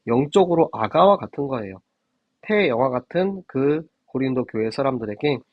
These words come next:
젖을 먹이면서 정말 가장 기초적인 복음, 예수가 그리스도라는 그런 복음과 진실, 그런 부분을 이제 전달할 수밖에 없었고 그 위에 더욱더 나아간 부분들은 너희가 소화할 수 없기 때문에 내가 밥을 너한테 먹이지 아니했어.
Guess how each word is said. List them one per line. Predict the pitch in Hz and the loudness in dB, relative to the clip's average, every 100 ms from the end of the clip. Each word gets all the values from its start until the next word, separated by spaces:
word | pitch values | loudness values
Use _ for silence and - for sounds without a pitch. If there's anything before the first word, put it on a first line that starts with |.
| _ _ _ | _ _ _
젖을 | - 101 104 165 185 | -6 -4 0 2 4
먹이면서 | 110 104 110 101 - 107 - _ _ | 2 -2 -4 -4 -6 -8 -8 _ _
정말 | - 127 151 143 | -6 -2 2 0
가장 | - 127 135 | 0 -2 -2
기초적인 | - 127 - 139 131 127 117 - | -4 -10 -6 -2 0 0 -4 -2
복음, | 113 131 170 185 _ _ - | -6 0 0 0 _ _ -4
예수가 | 117 113 117 110 | -2 -2 -2 -2
그리스도라는 | 101 131 143 - 131 127 127 | -2 -2 -2 2 2 2 0
그런 | 120 120 135 143 _ - | 0 0 0 -4 _ -6
복음과 | 120 120 117 113 113 - | -2 -2 -2 -2 -4 -4
진실, | 123 123 160 185 - - - | -4 -2 0 0 -4 -20 -4
그런 | 165 190 | 2 4
부분을 | 147 120 123 110 | 4 0 2 0
이제 | 104 143 160 | 0 0 0
전달할 | 110 107 113 110 | -2 -2 -2 -2
수밖에 | 135 131 113 | 0 0 -2
없었고 | - - - 123 107 _ - _ | -8 -14 -4 -4 -4 _ -20 _
그 | - 180 185 160 | -2 4 6 6
위에 | 113 117 139 135 | 2 4 4 4
더욱더 | 120 113 110 127 | 2 0 0 -2
나아간 | 110 101 117 127 | 0 0 2 0
부분들은 | 117 110 107 117 143 123 _ _ - | -2 -4 -4 0 0 -2 _ _ -4
너희가 | 117 117 117 | 0 2 0
소화할 | - 185 190 185 | 2 4 4 4
수 | - | -2
없기 | - - | -6 -8
때문에 | 117 110 143 | -6 -2 -2
내가 | 135 110 151 190 _ _ | -2 -2 -2 -2 _ _
밥을 | - 110 117 185 | -6 -4 0 0
너한테 | 123 110 135 | 0 -2 -6
먹이지 | 107 101 120 117 | -8 -8 -8 -6
아니했어. | 95 110 123 - - | -6 -2 -2 -2 -18